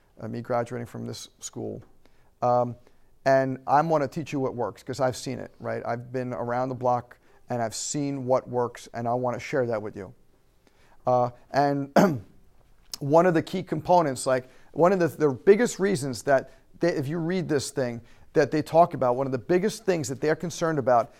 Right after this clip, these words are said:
is the forceful adjusting of children, right? And as I mentioned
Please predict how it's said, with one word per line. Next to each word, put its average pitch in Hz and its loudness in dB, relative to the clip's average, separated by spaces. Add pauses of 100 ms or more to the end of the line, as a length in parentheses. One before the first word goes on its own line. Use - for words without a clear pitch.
(200)
is - 4
the 135 0
forceful 208 4
adjusting 165 6
of 135 -2
children, 131 -2 (1700)
right? 147 4
And 143 0
as 151 4
I 147 4
mentioned 208 0